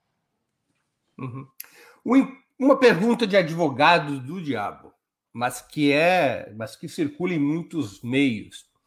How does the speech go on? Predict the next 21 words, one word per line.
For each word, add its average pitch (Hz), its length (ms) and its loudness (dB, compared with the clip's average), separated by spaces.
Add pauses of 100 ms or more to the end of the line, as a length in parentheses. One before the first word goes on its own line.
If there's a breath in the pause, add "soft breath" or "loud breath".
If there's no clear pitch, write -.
(380 soft breath)
O 311 120 6
impeachment 349 880 0
de 214 120 0
Bolsonaro 147 1200 4 (420)
não 214 220 2
poderia 226 460 4
acabar 202 380 4
se 214 220 -6
tornando 147 880 0
um 190 340 -6
tiro 277 580 6
no 185 220 0 (200)
pé 190 400 4 (260)
da 160 180 4
oposição 165 720 -2
de 143 100 -4
esquerda 143 600 -4
e 131 60 -4
do 127 120 -6
P 120 180 -6
T? 165 380 -4